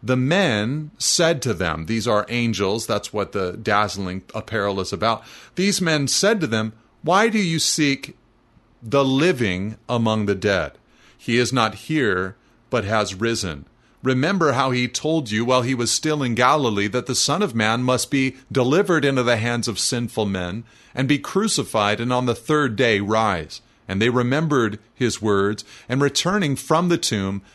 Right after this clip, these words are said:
they told all these things to the eleven and to all the rest. So the angels come and give a slight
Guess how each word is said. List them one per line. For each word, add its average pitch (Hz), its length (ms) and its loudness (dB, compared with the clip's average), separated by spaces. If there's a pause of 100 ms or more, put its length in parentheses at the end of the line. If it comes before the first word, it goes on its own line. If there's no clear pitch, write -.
(100)
they 131 140 4
told 139 440 2
all 185 400 4
these 147 480 0
things 117 680 -4 (180)
to 147 140 0
the 131 160 2
eleven 117 640 2 (320)
and 120 280 0
to 117 440 0 (200)
all 101 600 2 (220)
the 90 520 0
rest. 87 680 -2 (800)
So - 180 -2
the 156 180 2
angels 180 340 0
come 110 280 0
and 120 140 -2
give 123 160 2
a 117 120 2
slight 131 520 0